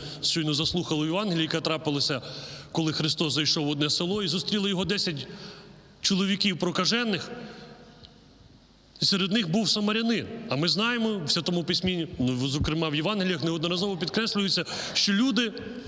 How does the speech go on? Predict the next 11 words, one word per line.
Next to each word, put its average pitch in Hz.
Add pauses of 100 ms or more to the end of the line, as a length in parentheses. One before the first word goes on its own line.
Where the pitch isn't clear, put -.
(140)
іудеї 202
і 190
самаряни, 220 (320)
м'яко 240
кажучи, 240
не 226
любили 165
одне 110
одного, 95
м'яко 202
кажучи. 123